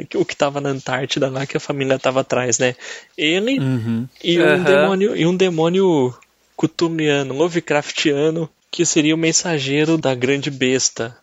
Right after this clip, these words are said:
Speaker 1: da besta do dragão de sete cabeças, cujo Hellboy é peça-chave pra invocar esse dragão e é o grande objetivo do Rasputin, né?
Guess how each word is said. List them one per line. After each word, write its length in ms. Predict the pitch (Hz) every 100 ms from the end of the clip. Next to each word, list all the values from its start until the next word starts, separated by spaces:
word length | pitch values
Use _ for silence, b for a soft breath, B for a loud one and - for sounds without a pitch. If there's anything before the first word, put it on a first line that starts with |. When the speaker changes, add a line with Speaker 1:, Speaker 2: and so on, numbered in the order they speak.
| _
Speaker 1:
da 220 | 131 117
besta 520 | 117 123 123 - 127 - _
do 180 | - 117
dragão 380 | 117 127 120 120
de 80 | -
sete 200 | 131 -
cabeças, 580 | 143 127 120 - 127 -
cujo 460 | - - 131 143 135
Hellboy 340 | 139 123 117
é 60 | 123
peça-chave 720 | 139 131 147 - 135 127 135
pra 160 | - 135
invocar 480 | 135 139 - 120
esse 220 | 123 - 143
dragão 420 | 147 127 127 147
e 80 | 143
é 60 |
o 100 | 147
grande 300 | 147 139 151
objetivo 480 | 160 151 156 147 147
do 80 | 151
Rasputin, 600 | 160 - 170 - 135 123
né? 180 | 123